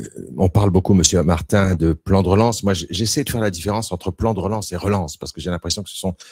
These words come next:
deux choses adi-, assez différentes. Plan de relance, c'est un certain nombre de projets, d'appels à projets, et puis la question de la relance, elle est encore plus ambitieuse. Un mot sur les, sur les deux aspects, sur le plan de relance, tout d'abord.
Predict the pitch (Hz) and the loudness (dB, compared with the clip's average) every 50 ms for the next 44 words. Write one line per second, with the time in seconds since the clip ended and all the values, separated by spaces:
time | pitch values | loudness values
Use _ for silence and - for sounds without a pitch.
0 | - _ _ - 92 95 - - 95 92 95 85 82 80 80 - 90 - - 90 | -20 _ _ -4 -2 -2 0 0 2 0 0 0 -2 -6 -6 -6 -4 -4 -4 -4
1 | 85 82 95 90 90 80 - - 92 92 87 80 87 95 98 98 92 - - 82 | -2 0 0 0 0 -2 -4 -2 -2 -2 0 0 0 0 -2 -2 -4 -6 -8 -8
2 | 78 - - - - 87 85 85 76 92 85 - - 98 107 95 82 107 104 92 | -8 -8 -10 -8 -6 -6 -6 -2 -2 -4 -4 -2 0 0 0 2 2 0 0 0
3 | 92 90 - - 87 85 80 - - 90 - 113 117 113 - - - - - _ | -2 -2 -2 -2 -4 -4 -4 -4 -4 -4 -2 -2 -2 -4 -6 -12 -20 -20 -12 _
4 | - - - 90 92 - 101 90 - 104 90 80 73 76 85 95 101 101 - 87 | -6 -2 0 0 0 0 -2 -2 -2 -2 -2 -2 -4 -4 -4 -4 -4 -6 -8 -8
5 | 76 78 78 - - - - _ - 107 95 90 92 87 87 87 - - 85 80 | -8 -8 -8 -8 -10 -12 -12 _ -4 -4 -2 0 0 -2 -2 -4 -4 -4 -6 -6
6 | - - - - - _ - 107 113 113 127 143 - - - 101 107 101 101 98 | -8 -12 -20 -20 -12 _ 0 0 2 2 2 0 -2 -4 -2 -2 0 0 0 0
7 | 90 - - 98 101 95 90 101 95 87 101 92 - 117 110 - 107 98 - 107 | -2 -2 -4 -2 -2 -2 -2 -2 -2 -2 -2 -4 -4 -4 -4 -2 -2 -4 -2 -2
8 | 107 104 90 98 95 104 110 104 - 98 90 87 87 98 98 - - | -2 -2 0 -2 -2 -2 -2 -6 -6 -6 -6 -2 -2 -2 -4 -4 -10